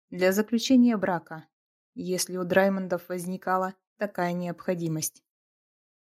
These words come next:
До этого момента было уже три вынужденных брака де Грейв и Драймондов. Драймонд.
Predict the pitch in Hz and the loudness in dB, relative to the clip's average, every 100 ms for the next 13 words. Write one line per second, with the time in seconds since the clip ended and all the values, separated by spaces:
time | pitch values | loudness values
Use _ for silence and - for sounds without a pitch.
0 | _ _ - 202 285 294 254 240 233 226 | _ _ 4 8 8 6 2 2 2 0
1 | 226 220 196 202 196 185 180 180 185 202 | -2 -4 -4 -4 -4 -4 -8 -8 -4 -2
2 | 180 208 190 170 185 180 160 175 175 175 | 0 0 0 -4 -6 -6 0 0 0 -4
3 | 165 160 180 214 214 180 170 175 170 156 | -6 -4 0 0 0 -6 -2 -2 -2 -8
4 | 156 147 - _ _ _ _ _ _ _ | -8 -10 -12 _ _ _ _ _ _ _
5 | _ _ _ 208 208 220 185 170 165 165 | _ _ _ 2 4 4 2 -4 -8 -10